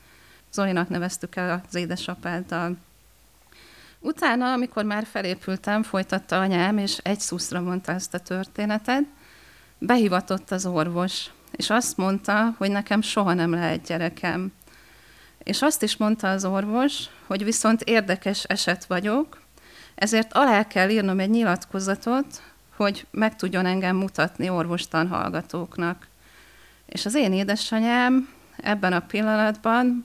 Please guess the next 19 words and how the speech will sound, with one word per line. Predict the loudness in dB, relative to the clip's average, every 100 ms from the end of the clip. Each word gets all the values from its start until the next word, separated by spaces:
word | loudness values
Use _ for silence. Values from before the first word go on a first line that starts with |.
| -6
ugyanis | -2 0 0
az | -2
orvos | 2 2 0 -2
ezt | -2
kilépett | 0 2 2 2 -2 -2 -8 -20 _ _ -20 -10
a | -6
szobából, | -4 0 0 2 0 0
hogy | 0 -2
hozza | -2 0
ezt | -2 -2
a | -4
nyilatkozatot, | -2 -2 -4 -6 -4 -4 -4 -6 -6 -20 -20 -20 -20 -4
amit | 0 2 0
neki | -2 0
alá | 0 0 0
kellett | 0 0 -2
volna | -2 -2 0 0
írnia, | 0 0 0 2 0 -2 -18 -20 -20 -20
kirohant | -6 0 2 4 2 2 0 -6